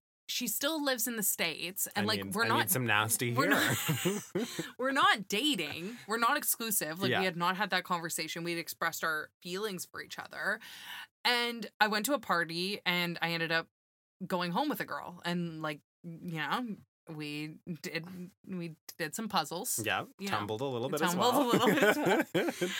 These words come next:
Speaker 2: Just a floor
Speaker 1: And
Speaker 2: routine, you know?
Speaker 1: so the next day, or the next night or whatever, I told her I was going to that party and stuff, and then we were talking, like,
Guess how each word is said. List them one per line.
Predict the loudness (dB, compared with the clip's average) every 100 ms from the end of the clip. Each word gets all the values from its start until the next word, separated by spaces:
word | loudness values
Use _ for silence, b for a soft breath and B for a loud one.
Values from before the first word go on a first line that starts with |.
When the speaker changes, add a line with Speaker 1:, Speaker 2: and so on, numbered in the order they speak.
| B 0
Speaker 2:
Just | 4 6
a | 4
floor | 4
Speaker 1:
And | 4
Speaker 2:
routine, | 2 0 0 2
you | 4
know? | 6
Speaker 1:
so | 4
the | 2
next | -2 -2 -2 -4 -6 -4
day, | -2 -2 -2 -4 -4 -6 -10 -8
or | -4
the | -2
next | -2 -2 -6
night | -4 -4 -4
or | -8
whatever, | -10 -4 -2
I | -2
told | -2 -2 0
her |
I | -2
was | -2
going | -6
to | -6
that | -6
party | -6 -6 -6
and | -6
stuff, | -2 -2 -2
and | -4
then | -2
we |
were | -2 -2 -4
talking, | -6 -6 -4
like, | -6